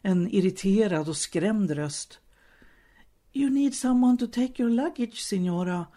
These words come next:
"I am the Piccolo boy, signora. I take your luggage, yes?" "I haven't any luggage." Var det hon som lät så? "Only my handbag and, and, uh, that I'll carry myself. Please, let me go.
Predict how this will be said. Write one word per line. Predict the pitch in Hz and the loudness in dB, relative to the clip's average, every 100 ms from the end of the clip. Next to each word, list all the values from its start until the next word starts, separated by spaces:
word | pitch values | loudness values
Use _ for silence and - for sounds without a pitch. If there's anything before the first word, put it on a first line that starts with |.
| - - - | -20 -14 -4
"I | 233 | 0
am | 262 254 226 | 4 4 2
the | |
Piccolo | 220 277 302 262 196 | 0 -6 -2 -2 -2
boy, | 165 160 160 | -2 -2 -4
signora. | - 180 170 165 165 160 190 | -4 -4 -2 -2 -4 -4 -6
I | 202 | -4
take | 233 240 - | -2 -2 -2
your | 214 | -2
luggage, | 214 277 196 - - | -2 -4 -6 -6 -4
yes?" | 208 247 - - - - _ _ _ _ - | -4 -4 -8 -16 -20 -20 _ _ _ _ 2
"I | |
haven't | 262 302 240 202 | 6 6 6 4
any | 170 | 2
luggage." | 175 170 165 165 - - _ _ _ _ _ _ _ _ _ _ _ | 2 2 2 -4 -8 -16 _ _ _ _ _ _ _ _ _ _ _
Var | - | -6
det | 165 | -4
hon | 220 202 262 330 | -2 -2 -4 -6
som | - 233 | -4 -2
lät | 175 156 - | -2 -4 -10
så? | 165 165 - _ _ _ _ _ _ _ _ _ _ _ | -12 -14 -16 _ _ _ _ _ _ _ _ _ _ _
"Only | - 262 254 | 2 4 6
my | 262 | 8
handbag | 277 226 156 151 160 | 8 6 2 0 0
and, | 185 180 - - | 0 -2 -6 -2
and, | 220 233 | 4 6
uh, | 226 226 | 6 6
that | 247 254 | 4 4
I'll | 233 233 | 4 4
carry | 247 240 240 | 4 4 6
myself. | 240 226 277 156 - | 4 4 2 2 -2
Please, | - 254 - - | 0 0 0 2
let | 262 294 302 | 4 4 2
me | 311 | 4
go. | 269 294 165 151 175 | 10 10 10 4 -4